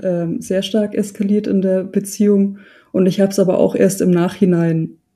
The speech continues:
als ich dann aus dieser Beziehung raus war, äh, wirklich begreifen und analysieren können, weil in dem Moment war man einfach so sehr verschlossen und von,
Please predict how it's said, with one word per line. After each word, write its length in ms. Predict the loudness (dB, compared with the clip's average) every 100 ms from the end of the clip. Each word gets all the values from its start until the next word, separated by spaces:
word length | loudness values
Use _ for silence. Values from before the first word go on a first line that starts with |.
| _
als 160 | -4 -2
ich 60 |
dann 140 | -2 -2
aus 140 | -2
dieser 180 | -2 -4
Beziehung 640 | -4 -6 -4 -2 -2 -4
raus 380 | -6 -4 -4 -4
war, 280 | -4 -4 -8 _ _ _ _ -2
äh, 180 | 0 0
wirklich 600 | -2 -2 -2 -4 -12 -20 _ _
begreifen 580 | -2 -2 2 2 2 2
und 100 | 0
analysieren 600 | 0 0 0 0 0 0
können, 320 | 0 -2 -2
weil 260 | -2 -4 -4
in 140 | -4 -2
dem 140 | 0
Moment 480 | 0 2 0 0 -2
war 120 | -2
man 120 | 0
einfach 240 | -2 -4 -6
so 260 | -6 -4
sehr 180 | 0 0
verschlossen 600 | 0 -4 -2 -2 0 0
und 260 | 0 -4 -6
von, 340 | -4 -4 -6